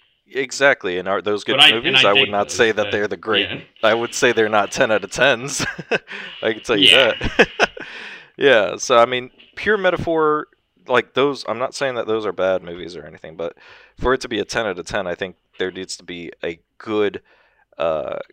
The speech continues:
Speaker 1: compromise with, uh, metaphor as well as, uh, your message. 'Cause you can still say a message clearly, um,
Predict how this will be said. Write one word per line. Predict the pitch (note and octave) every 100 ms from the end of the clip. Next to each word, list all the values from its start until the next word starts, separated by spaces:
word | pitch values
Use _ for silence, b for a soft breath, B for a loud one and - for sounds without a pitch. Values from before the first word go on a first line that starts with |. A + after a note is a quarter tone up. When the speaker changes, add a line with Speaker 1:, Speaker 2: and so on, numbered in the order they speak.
| _
Speaker 1:
compromise | - G#2+ G2+ - D#2+ D2+ C#2 D#2 - - _ _
with, | F#2 E2+ - _ _ _
uh, | D#2 D#2 D2 - _ _
metaphor | F2 F2+ F#2 - G2 F2 F2 E2
as | C#2 -
well | E2 E2 D#2
as, | D2 D2+ -
uh, | C#2
your | B1 D#2+
message. | F2+ - C2+
'Cause | - G2+
you | D3
can | F#3+ G2
still | - - D3+
say | - C#3 A#2
a |
message | G2 B2 D3+ -
clearly, | - E3+ F3+ B2+ F2 D#2+ - b b b b -
um, | D#2 D2+ C2 -